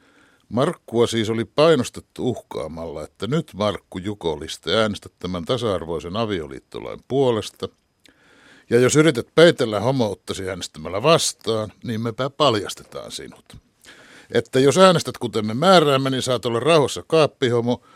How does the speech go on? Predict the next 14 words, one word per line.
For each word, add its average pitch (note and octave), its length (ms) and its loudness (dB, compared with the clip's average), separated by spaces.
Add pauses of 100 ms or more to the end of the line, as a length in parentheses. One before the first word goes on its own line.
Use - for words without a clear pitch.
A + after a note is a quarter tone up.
(160)
mutta B2 320 -2
ellet, C3+ 460 6
niin C3 180 -2
sinusta C3 320 -6
tehdään B2 420 0
julkihomo, F2+ 600 4
halusitpa G#2+ 460 -6
sitä - 240 -8
tai F2+ 380 -4
et. - 280 -10 (1500)
Onpa F3+ 360 -6
vastenmielistä F2+ 1000 0
kansanedustajan D2 960 -10
uhkailua. - 840 -18